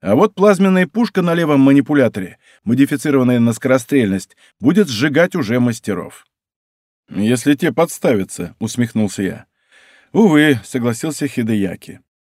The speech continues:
«В прямом противостоянии вспышки против мастеров не очень эффективны,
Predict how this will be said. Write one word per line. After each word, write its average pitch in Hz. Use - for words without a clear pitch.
«В -
прямом 196
противостоянии 147
вспышки -
против 175
мастеров 170
не 180
очень 131
эффективны, 92